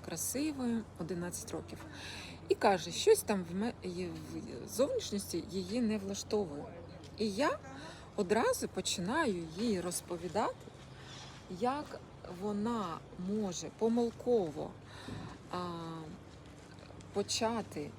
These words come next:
відноситися до себе і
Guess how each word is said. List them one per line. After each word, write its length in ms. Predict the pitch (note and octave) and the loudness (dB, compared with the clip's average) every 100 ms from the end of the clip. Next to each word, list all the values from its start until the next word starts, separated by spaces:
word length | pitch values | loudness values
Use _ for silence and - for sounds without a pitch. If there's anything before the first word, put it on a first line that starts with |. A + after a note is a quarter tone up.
| D#3 | 0
відноситися 1000 | F#3+ F#3+ G3 B3+ A3+ - - D#3+ - - - E3+ | 2 4 4 4 4 0 -6 -6 -6 -6 -10 0
до 140 | F3 F3+ | 2 4
себе 640 | - - F3 A#4+ E4 D#3+ - - - - - - - - - - - | 2 -2 -2 -2 -2 -4 -6 -14 -16 -16 -16 -16 -16 -14 -14 -14 -4
і 300 | A#3+ A3+ D#3+ | 2 2 2